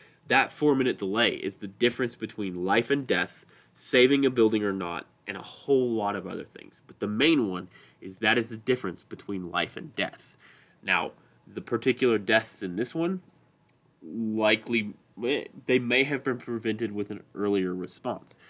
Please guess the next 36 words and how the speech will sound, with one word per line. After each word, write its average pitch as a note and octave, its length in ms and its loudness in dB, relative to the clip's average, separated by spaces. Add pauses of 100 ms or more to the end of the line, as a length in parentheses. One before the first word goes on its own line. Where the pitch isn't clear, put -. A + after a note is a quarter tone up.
(260)
Because A#2 240 2
with A2 120 -2
an G#2 200 -2
earlier C3 360 6
response, C#3+ 760 4 (320)
you A#2 100 -8
get C3+ 240 2
there B2 140 4
faster, B2 500 2
the G#2 80 -4
fire A2+ 280 2
hasn't G#2 260 -6
grown G#2 320 0
as F#2+ 100 -2
much F#2 280 -8
in F#2+ 160 -10
that - 160 -12
four G2 140 -10
minutes, F#2+ 280 -10
because - 240 -16
four B2 200 -2
minutes A#2+ 180 0
is - 40 -8
a G2+ 60 -2
lot G2 240 0
of F#2+ 80 -6
time A2 280 -2
in G2 100 -10
fire - 280 -8
time. - 280 -20 (920)
Four D3 300 6
minutes B2+ 500 4 (120)
is G2+ 500 -2 (1000)
the A#2+ 140 -2
difference A#2 380 2
between G#2+ 460 -2